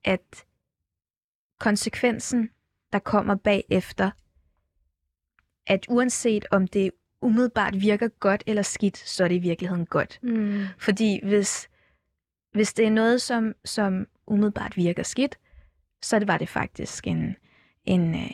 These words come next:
Speaker 1: en prøvelse. Det var noget, der, øh, skulle teste dine karakterer og hjælpe dig i udvikling.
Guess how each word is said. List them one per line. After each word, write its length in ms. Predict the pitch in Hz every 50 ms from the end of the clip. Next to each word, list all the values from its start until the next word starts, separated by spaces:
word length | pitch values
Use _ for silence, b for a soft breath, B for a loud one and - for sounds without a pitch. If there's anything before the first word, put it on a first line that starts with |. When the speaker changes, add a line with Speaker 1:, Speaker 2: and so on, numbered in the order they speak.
| -
Speaker 1:
en 100 | 190 175
prøvelse. 760 | 160 - - 226 226 233 233 233 233 226 220 - - 240 226 233
Det 160 | - 214 190
var 60 | 180
noget, 420 | 175 175 175 170 175 170 175 -
der, 480 | - - - - - - 98 101 202 202
øh, 40 | 202 B B B B B -
skulle 420 | - - - 190 180 170 170 - - _ _
teste 520 | - - - 202 208 - - - 233 220 214
dine 300 | - - 220 202 190 185
karakterer 880 | - - 202 196 - - - - 247 226 233 240 233 233 233 220 202
og 80 | 185 185 B B B B
hjælpe 260 | - 214 214 233 220 -
dig 160 | - 233 214 208
i 200 | 196 196 190 -
udvikling. 680 | - 233 233 240 240 247 254 240 - 247 240 220 202